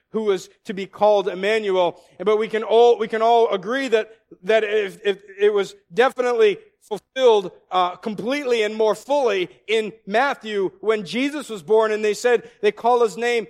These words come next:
Emmanuel because he is literally God with us. Not just a reminder that God is with us,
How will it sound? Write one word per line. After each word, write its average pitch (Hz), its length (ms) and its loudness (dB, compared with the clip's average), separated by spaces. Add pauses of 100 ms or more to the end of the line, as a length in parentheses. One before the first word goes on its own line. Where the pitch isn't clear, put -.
(120)
Emmanuel 233 600 0
because 208 320 -4
he 226 80 -10
is 190 180 -6
literally 208 720 -4
God 202 600 -2
with 240 220 -4
us. - 460 -16 (460)
Not 285 200 -2
just 311 180 -8
a 269 80 -2
reminder 240 720 0
that 208 160 0
God 185 240 0
is 156 140 -8
with 170 200 -2
us, 220 160 0